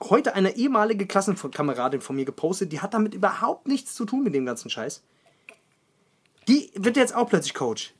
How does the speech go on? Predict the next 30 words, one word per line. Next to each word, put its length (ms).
Die 80
hat 100
geschrieben, 420
„Seit 240
Monaten 680
eier 240
ich 160
jetzt 240
rum, 180
heule 180
rum, 240
dass 120
ich 120
so 120
gerne 360
arbeiten 400
möchte, 320
das 220
tun 380
möchte, 280
was 160
mich 120
glücklich 340
macht, 260
wofür 260
mein 160
Herz 220
brennt, 280
Menschen 360
erreichen, 440